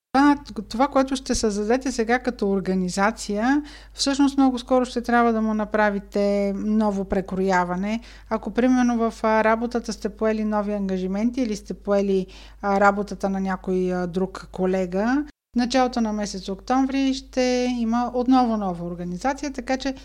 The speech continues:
а, това, което започва в момента, а, всъщност ще търпи корекция. На седемнайсети и осемнайсети август ще отделите повече време за общуване. Ако някакви новини са ви сервирани в началото на седмицата, вече към края на седмицата ще бъдете готови с някаква стратегия,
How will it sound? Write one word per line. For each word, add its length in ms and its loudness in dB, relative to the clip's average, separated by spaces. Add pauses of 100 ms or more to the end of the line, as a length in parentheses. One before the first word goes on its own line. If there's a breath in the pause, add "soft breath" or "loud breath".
(260 loud breath)
а, 100 0
това, 240 -2
което 280 0
започва 460 0
в 100 -8
момента, 600 0 (340 loud breath)
а, 100 0
всъщност 480 0
ще 240 2
търпи 600 -2
корекция. 540 -4 (480)
На 80 -4
седемнайсети 580 0
и 40 -2
осемнайсети 880 -2
август 640 -4
ще 360 -2
отделите 400 -2
повече 460 -2
време 480 -2
за 440 -2
общуване. 680 -6 (420 loud breath)
Ако 640 -2
някакви 400 -4
новини 320 -2
са 140 -6
ви 100 -4
сервирани 520 -4
в 80 -10
началото 440 -4
на 220 -6
седмицата, 880 -4
вече 240 -6
към 200 -6
края 240 -2
на 100 -4
седмицата 460 -4
ще 180 -8
бъдете 640 -2
готови 420 -2
с 220 -10
някаква 360 -8
стратегия, 720 -6